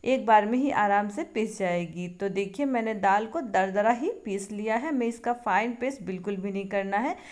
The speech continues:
इस बात का ध्यान रखें। तो इसे मैंने एक बाउल में पलट लिया है।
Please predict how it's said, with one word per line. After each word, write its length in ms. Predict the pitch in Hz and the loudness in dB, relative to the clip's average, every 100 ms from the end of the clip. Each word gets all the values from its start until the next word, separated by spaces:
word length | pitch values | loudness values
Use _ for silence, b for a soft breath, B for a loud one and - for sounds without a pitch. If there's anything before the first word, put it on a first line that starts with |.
| B - | B -8
इस 180 | 247 | -6
बात 280 | 220 208 202 | 2 2 2
का 120 | 277 415 | 0 -2
ध्यान 420 | 262 220 180 175 | 0 0 0 0
रखें। 360 | 175 175 190 185 | -4 -4 -8 -6
तो 80 | 190 | -4
इसे 300 | 190 190 233 | -6 -4 -2
मैंने 340 | 240 233 240 | -2 0 0
एक 180 | 233 196 | -2 0
बाउल 200 | 190 202 | 0 2
में 200 | 208 208 | 0 -4
पलट 280 | 185 202 214 | -4 -4 -4
लिया 220 | 233 247 | -2 0
है। 200 | 254 349 | 0 -2